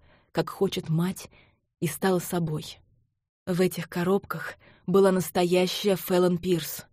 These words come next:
и они не потеряны. Я закрыла глаза и прижала к себе плюшевую морскую выдру, которую купил папа,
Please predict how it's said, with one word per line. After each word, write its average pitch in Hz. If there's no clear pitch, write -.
и 202
они 175
не 170
потеряны. 165
Я 214
закрыла 196
глаза 175
и 202
прижала 180
к 165
себе 196
плюшевую 233
морскую 202
выдру, 196
которую 196
купил 185
папа, 202